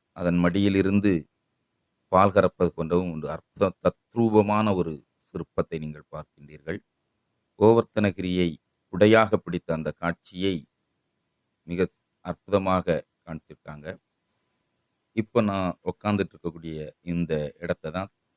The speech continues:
தர்மராஜா கல் அரியணை அப்படின்னு சொல்லியிருக்காங்க. கல்லினால் ஆன படுக்கை, அப்படி தலை வைக்கிறதுக்கு சிங்கம்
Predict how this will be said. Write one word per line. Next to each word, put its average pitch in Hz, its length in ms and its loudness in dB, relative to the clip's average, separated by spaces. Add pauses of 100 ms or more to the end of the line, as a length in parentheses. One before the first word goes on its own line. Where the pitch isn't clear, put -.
தர்மராஜா 90 880 -2 (120)
கல் 92 400 -6
அரியணை 87 680 0 (220)
அப்படின்னு 78 260 -18 (120)
சொல்லியிருக்காங்க. 73 440 -18 (160)
கல்லினால் 90 540 -8
ஆன 78 280 -14 (440)
படுக்கை, 82 680 -6
அப்படி 82 400 -12
தலை 85 240 0
வைக்கிறதுக்கு 78 680 -10
சிங்கம் 87 500 -4